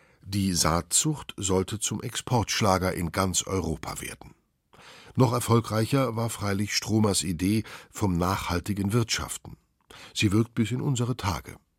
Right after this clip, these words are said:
Es sollte allerdings noch geraume Zeit dauern, bis der Gedanke der Nachhaltigkeit wirklich Fuß fassen konnte.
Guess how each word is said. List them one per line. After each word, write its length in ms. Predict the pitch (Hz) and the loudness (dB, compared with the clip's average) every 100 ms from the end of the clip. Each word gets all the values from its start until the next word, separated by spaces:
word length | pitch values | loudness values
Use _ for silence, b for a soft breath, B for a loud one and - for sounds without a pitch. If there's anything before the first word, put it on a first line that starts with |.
| _ | _
Es 160 | - 101 | -4 0
sollte 280 | 123 131 123 | 2 2 2
allerdings 520 | 107 110 113 120 - | 0 0 2 2 2
noch 160 | 113 - | 2 0
geraume 500 | 113 82 127 131 95 | 0 2 4 4 2
Zeit 440 | - 92 92 - | 0 0 -2 0
dauern, 380 | 92 101 98 87 B B B | 2 4 4 2 B B B
bis 160 | - - | 2 4
der 100 | 101 | 2
Gedanke 540 | 85 - 87 156 143 | 2 2 4 4 2
der 160 | 90 82 | 2 2
Nachhaltigkeit 1080 | 76 85 - 85 87 90 - 85 85 80 80 | 2 2 0 -4 -4 -6 -6 0 0 0 2
wirklich 480 | 117 - 73 64 - | 2 2 -8 -8 -8
Fuß 260 | 87 78 | -6 -4
fassen 400 | - 76 - 58 | -6 -6 -6 -8
konnte. 360 | - - - | -10 -12 -16